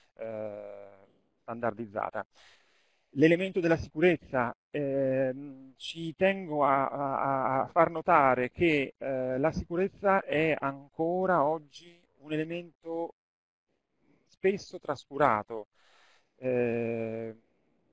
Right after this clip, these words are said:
e più i dati sono sensibili,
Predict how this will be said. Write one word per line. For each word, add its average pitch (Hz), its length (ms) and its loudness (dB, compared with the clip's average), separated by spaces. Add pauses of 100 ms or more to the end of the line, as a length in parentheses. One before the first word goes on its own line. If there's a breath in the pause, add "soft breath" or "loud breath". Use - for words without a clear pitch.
(120)
e 151 180 -6
più 220 260 -12
i 190 80 -4
dati 160 380 2
sono - 300 -20
sensibili, 190 800 -8